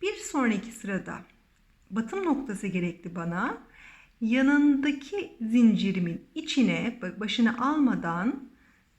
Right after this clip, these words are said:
sık iğne yaparak bir bağlama noktası oluşturuyorum. Benim de zincirim fazla geldi ama hiç problem değil, kalsın öyle.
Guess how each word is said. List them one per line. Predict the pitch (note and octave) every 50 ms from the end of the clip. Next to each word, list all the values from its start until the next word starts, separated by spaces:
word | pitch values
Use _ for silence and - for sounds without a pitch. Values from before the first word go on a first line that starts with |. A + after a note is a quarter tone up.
| _ _ _ _
sık | _ - - - G#4 - - D4+
iğne | B3 G#3+ F#3+ F#3+ A3
yaparak | B3+ C4 C4 C4 B3 D4 E4+ E4 - -
bir | D4+ D#4 D4+ D#4 G#3
bağlama | G#3 G3+ G3+ G#3 G#3 A3 A#3 C4+
noktası | C4 B3+ G#3+ F#3 - - F#3 F3+ - -
oluşturuyorum. | A#3 A#3+ C4 - - - C#4 C#4 C#4+ C#4+ D4 D#4 E4 - -
Benim | E4+ E4+ E4+ D#4+ D4
de | C#4 B3+
zincirim | A#3+ B3+ B3+ A#3 A#3+ A#3 A#3+ B3 B3
fazla | - B3 A#3+ A#3+ A3+ A#3+
geldi | B3 A#3+ A#3+ A3+ A3+ A3+ A#3
ama | A#3 B3
hiç | A#3+ A#3 A#3 F#4+ F#4+ - -
problem | - C#4+ A#3+ A3 G3 G3 G3+ G3 G3 F#3+
değil, | F#3 G#3 C4 C#4 -
kalsın | - C#4+ B3 A#3+ A#3 A#3 - G#3+ G3
öyle. | F3 E3 E3 E3 F#3+ A#3 D4+ F4+ - -